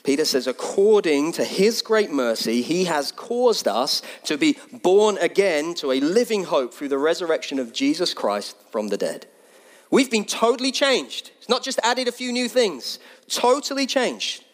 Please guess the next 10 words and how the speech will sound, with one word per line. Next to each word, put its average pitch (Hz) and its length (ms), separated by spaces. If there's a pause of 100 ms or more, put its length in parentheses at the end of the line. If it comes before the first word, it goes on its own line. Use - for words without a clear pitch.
(360)
Paul, 226 420
writing 202 380
in 175 100
two 220 200
Corinthians 208 500
five 190 260
seventeen, 175 460
says, 151 240
"Therefore, 156 460
if 156 100